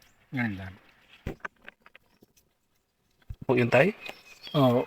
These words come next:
Speaker 1: kung, kung gusto kang may, gusto may paparating ka,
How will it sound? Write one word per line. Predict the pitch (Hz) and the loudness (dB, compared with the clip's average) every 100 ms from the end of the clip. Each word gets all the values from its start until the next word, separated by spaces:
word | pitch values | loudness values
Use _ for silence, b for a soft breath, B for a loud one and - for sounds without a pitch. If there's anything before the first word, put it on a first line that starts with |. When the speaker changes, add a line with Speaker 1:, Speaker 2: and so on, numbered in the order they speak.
| - | 2
Speaker 1:
kung, | 147 143 139 | 6 8 6
kung | - 143 | 4 0
gusto | 131 - 143 | 0 -2 2
kang | 143 | 6
may, | 147 151 156 165 | 8 8 8 4
gusto | - 139 143 - 156 151 143 160 | -2 0 0 0 2 4 2 2
may | 156 156 | 4 6
paparating | 143 - 147 - 160 | 4 4 2 2 -2
ka, | 156 139 143 | 4 4 4